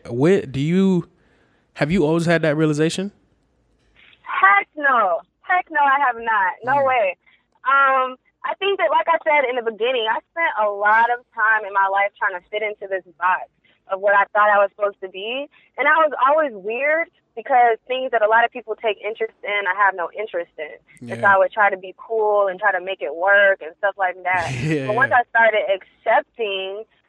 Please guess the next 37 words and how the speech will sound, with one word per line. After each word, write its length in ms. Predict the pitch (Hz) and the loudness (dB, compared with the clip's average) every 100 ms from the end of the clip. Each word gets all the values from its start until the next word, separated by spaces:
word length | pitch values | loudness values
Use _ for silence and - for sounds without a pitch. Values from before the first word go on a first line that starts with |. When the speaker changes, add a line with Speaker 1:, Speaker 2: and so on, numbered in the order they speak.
| _ 202 | _ 0
Speaker 2:
that, 160 | 196 190 | 2 4
like, 260 | 190 190 202 | 4 2 0
hey, 460 | 208 233 190 160 180 _ - 185 | 0 2 0 -4 -12 _ -20 -10
maybe 260 | 202 226 220 | -8 -2 0
I'm 120 | 214 | 0
a 40 | |
little 220 | 208 220 226 | 0 0 0
bit 200 | 254 269 | -2 -2
weird, 420 | 220 202 196 233 _ _ | -2 0 0 -4 _ _
but 80 | 202 | -2
I'm 120 | 196 196 | 0 2
actually 320 | 226 - 202 | -2 -4 -4
really 240 | 196 190 | -4 -4
happy, 500 | 202 208 226 277 285 - _ - | 0 0 0 -6 -12 -14 _ -2
everything 340 | 233 269 262 240 | -2 0 -4 -4
just 140 | 220 | -4
started 300 | - 214 202 - | 0 2 2 2
falling 340 | 208 208 208 | 2 4 2
into 240 | 196 - 180 _ | -6 -10 -10 _
place. 360 | 208 247 160 160 - - | -4 -4 -4 -10 -16 -4
Speaker 1:
Damn 60 | |
Speaker 2:
Like, 260 | 185 175 170 | 0 2 0
Speaker 1:
right. 160 | 127 - | -4 -2
Speaker 2:
so 60 | |
that's 180 | 202 233 - | 2 2 0
when 120 | 214 | 0
I 120 | 202 208 | 0 2
say, 300 | 196 185 185 - | 2 2 0 -10
when 140 | 190 208 | -2 0
I 40 | 220 | 2
say 140 | 196 - | -2 0
stay 220 | 220 220 | 0 0
in 60 | 214 | -4
your 100 | 185 | -6
own 260 | 190 196 185 | -6 -6 -6
lane. 340 | 190 190 170 | -6 -6 -8
Like, 240 | 170 165 | -6 -6